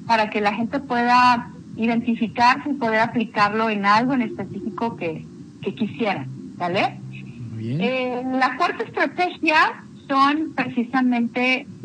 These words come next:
Speaker 1: eh, las reacciones que tenemos en relación a los errores. Todos nos vamos a equivocar en algún momento, porque es parte del aprendizaje. Yo no conozco a nadie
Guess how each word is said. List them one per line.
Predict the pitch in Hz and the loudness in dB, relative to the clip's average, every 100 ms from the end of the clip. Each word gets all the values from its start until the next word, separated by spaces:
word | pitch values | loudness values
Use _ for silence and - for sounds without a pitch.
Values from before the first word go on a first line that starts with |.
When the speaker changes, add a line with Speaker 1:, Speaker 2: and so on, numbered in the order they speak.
| - | -6
Speaker 1:
eh, | 214 | -2
las | 214 214 220 | 0 0 0
reacciones | 202 - 262 294 294 | -4 -2 0 0 -2
que | 302 | -4
tenemos | 240 220 226 254 | -2 -2 -4 -2
en | 247 | -4
relación | 208 185 175 196 190 | -2 -6 -6 -6 -2
a | 185 | -2
los | 190 190 | -2 -4
errores. | 208 202 208 208 196 160 - - - - - - - - - | -4 -2 0 0 0 -2 -10 -20 -20 -20 -20 -20 -20 -18 -6
Todos | 285 311 | 0 2
nos | 311 240 | 2 2
vamos | 214 226 - | 0 -2 -4
a | |
equivocar | 202 196 185 170 - - - - | -8 -6 -8 -8 -12 -12 -14 -12
en | 180 | -6
algún | 175 190 190 | -4 -4 -6
momento, | 190 185 160 - - | -4 -4 -8 -12 -10
porque | 180 - | -8 -4
es | 233 | -6
parte | - 190 185 185 | -2 0 0 -2
del | 180 175 | -8 -6
aprendizaje. | 175 - 175 190 - - - - - - - - - - - | -8 -10 -10 -8 -2 -2 -2 -8 -12 -16 -18 -20 -20 -20 -6
Yo | 247 | 0
no | 277 277 | 0 0
conozco | 262 254 - 240 | 0 0 0 0
a | |
nadie | 233 233 254 277 294 | 2 2 2 2 2